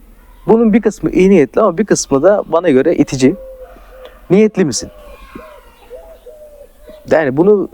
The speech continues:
sosyal bir insanım. Tanıdığım insan da çoktur. Çevrem Allah'a şükür geniştir.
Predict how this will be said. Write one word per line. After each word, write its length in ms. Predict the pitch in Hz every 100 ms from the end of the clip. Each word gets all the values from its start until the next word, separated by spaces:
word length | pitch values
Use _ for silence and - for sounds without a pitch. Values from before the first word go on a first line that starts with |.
| - - - - -
sosyal 440 | - 180 - 247
bir 80 | 185
insanım. 380 | 123 - 117 160 -
Tanıdığım 520 | 165 160 147 151 151 -
insan 340 | 147 143 160
da 60 | 147
çoktur. 340 | - 147 -
Çevrem 380 | 104 127 127 127
Allah'a 280 | 127 127 127
şükür 220 | - -
geniştir. 580 | 110 117 120 - -